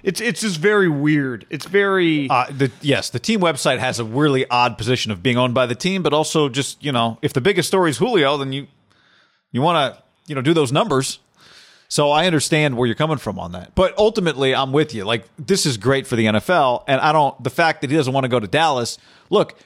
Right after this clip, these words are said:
Speaker 2: whether he said it publicly or not, everybody interested would know. The teams would know. His agent would tell him.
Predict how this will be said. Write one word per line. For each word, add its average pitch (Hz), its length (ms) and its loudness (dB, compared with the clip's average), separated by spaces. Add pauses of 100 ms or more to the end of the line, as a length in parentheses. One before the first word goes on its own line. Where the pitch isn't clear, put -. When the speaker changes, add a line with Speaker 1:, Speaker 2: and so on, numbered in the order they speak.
Speaker 2:
whether 165 200 2
he 165 60 2
said 202 120 0
it 156 120 -2
publicly 165 360 0
or 123 120 2
not, 135 460 0 (360)
everybody 170 560 2
interested 156 420 0
would 104 180 0
know. 117 360 0 (520)
The - 80 -6
teams 165 360 0
would 175 140 2
know. 185 380 0 (300)
His 127 140 -2
agent 160 300 0
would 180 120 0
tell 180 280 2
him. 196 140 -8